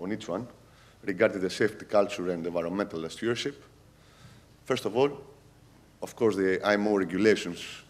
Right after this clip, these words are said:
implementations of, uh, imp-, and implementation of, uh, industry best practices and the I M O's regulations, it's mandatory for all of us. But what about to go beyond regulations?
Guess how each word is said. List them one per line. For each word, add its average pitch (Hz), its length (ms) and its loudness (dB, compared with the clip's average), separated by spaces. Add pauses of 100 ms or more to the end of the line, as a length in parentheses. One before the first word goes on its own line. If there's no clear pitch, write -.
implementations 92 840 -2
of, 87 200 -6
uh, 85 240 -2
imp-, 90 120 -8
and 90 240 -4
implementation 87 720 -2
of, 82 240 -10
uh, 78 340 -4 (280)
industry 90 440 -4 (100)
best 92 220 -6
practices - 540 -6
and 82 160 -8
the 82 100 -6
I 87 100 -4
M 87 120 -6
O's 82 140 -6
regulations, 95 540 -6 (960)
it's 92 160 -10
mandatory 107 540 0
for 98 300 -2
all 101 80 2
of 95 120 -2
us. 85 280 -2 (600)
But 101 200 -4
what 113 140 0
about 101 280 0
to 90 60 -8
go 104 160 -2
beyond 95 480 -6
regulations? 78 800 -10